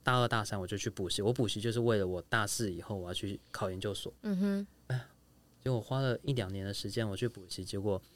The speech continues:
Speaker 2: 宗教说不行。
Speaker 1: 对，我爸说：“不行，你去当兵。”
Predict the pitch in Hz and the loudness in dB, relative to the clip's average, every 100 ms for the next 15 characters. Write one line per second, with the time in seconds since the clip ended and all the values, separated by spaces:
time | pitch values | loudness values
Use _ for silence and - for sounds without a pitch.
0 | - - 202 214 208 196 185 220 190 165 | -8 -2 4 6 6 6 6 8 6 4
1 | 160 127 - - - 101 123 120 131 170 | 2 0 0 -6 -10 -4 0 0 4 4
2 | - 107 - - - - - - - 113 | 4 0 -8 -20 -20 -20 -20 -20 -6 -2
3 | 151 147 139 135 139 | 2 4 4 4 2